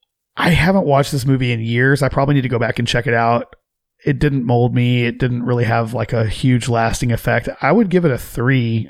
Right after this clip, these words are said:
um, probably the same as Fifty-first Dates and Mister Deeds. It's a funny movie. It's a good movie.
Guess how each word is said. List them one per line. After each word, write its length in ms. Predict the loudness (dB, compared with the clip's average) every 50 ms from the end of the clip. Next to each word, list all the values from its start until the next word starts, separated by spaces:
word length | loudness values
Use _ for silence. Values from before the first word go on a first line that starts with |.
| -6 -4
um, 260 | -2 -2 -2 -2 -2
probably 260 | 0 0 2 2 2
the 100 | 0 0
same 260 | 0 0 0 2 2
as 140 | 0 0 -2
Fifty-first 440 | -4 -4 -4 -2 -2 -2 -2 -2 0
Dates 260 | 0 -2 0 0 -2
and 80 | -2 0
Mister 220 | 0 -2 -2 -4 -4
Deeds. 460 | -2 0 2 2 2 0 -2 -8 -10 -12 -18 -20 -20 -20 -8 -4
It's 160 | -4 -2 0
a 60 | -2 0
funny 280 | 0 0 2 2 4
movie. 300 | 4 4 2 2 2 -2
It's 140 | -2 -2 -4
a 60 | -4
good 280 | -2 0 0 0 0 0
movie. 500 | -2 -2 -2 -2 -2 0 0 0 -2